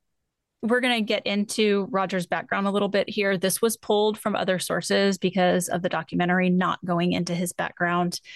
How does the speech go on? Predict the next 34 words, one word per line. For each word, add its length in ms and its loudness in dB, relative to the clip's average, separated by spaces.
So 360 2
this 240 -4
is, 300 -2
this 180 -8
is 140 -4
what 120 0
we 80 -2
were 120 0
able 180 -2
to 80 -2
dig 220 -2
up 120 -4
for 120 -2
you 100 4
guys. 400 0
But 200 -2
Rogers 360 0
was 140 0
born 260 2
in 140 0
Plymouth, 300 0
Massachusetts 960 -2
on 200 4
June 220 2
sixteenth, 520 -4
nineteen 380 -4
fifty. 480 -2
He 80 0
was 100 2
the 120 0
eldest 300 0
of 120 -2
five 300 -4
children, 600 0